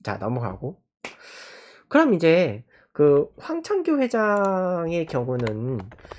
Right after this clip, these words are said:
그 황창규 회장의 경우는 그 조선의 세종을 벤치마킹을 했다고 이 책에 나와 있어요.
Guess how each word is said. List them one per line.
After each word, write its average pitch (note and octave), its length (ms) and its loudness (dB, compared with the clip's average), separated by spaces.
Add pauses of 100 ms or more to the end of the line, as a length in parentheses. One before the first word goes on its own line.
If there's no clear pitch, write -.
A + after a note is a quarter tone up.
(320)
그 G#2+ 480 -4 (2250)
황창규 C4+ 640 0
회장의 G3 360 0
경우는 C3+ 460 -4 (1040)
그 G#2+ 300 0
조선의 G#3 480 2
세종을 E4+ 460 2
벤치마킹을 G#2+ 720 -6
했다고 C3 560 -8 (1120)
이 A#2+ 160 -10
책에 A#3 240 -2
나와 A2 260 -2
있어요. - 480 -8